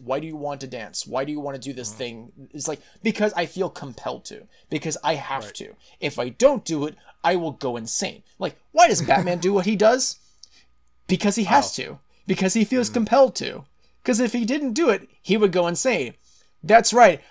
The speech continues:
Speaker 1: I am in the Grant Morrison camp that, that Batman is not actually insane, and that if he wasn't Batman, he would be insane.
Speaker 2: Damn. I mean, wow.
Speaker 1: I mean, look, Grant
Speaker 2: Yeah.
Speaker 1: Morrison's taken a lot of characters is fascinating,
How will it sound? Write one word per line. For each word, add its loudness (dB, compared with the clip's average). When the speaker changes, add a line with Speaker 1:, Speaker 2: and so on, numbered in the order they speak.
Speaker 1:
I 6
am 4
in 4
the 2
Grant 4
Morrison 2
camp -8
that, -2
that -2
Batman 2
is -4
not 2
actually -4
insane, -6
and -2
that 2
if -2
he 0
wasn't 2
Batman, -6
he 4
would 0
be -6
insane. -10
Speaker 2:
Damn. -4
I -10
mean, -14
wow. -14
Speaker 1:
I 4
mean, 4
look, 4
Grant 8
Speaker 2:
Yeah. 2
Speaker 1:
Morrison's 6
taken 2
a 4
lot 8
of 0
characters -2
is -6
fascinating, -6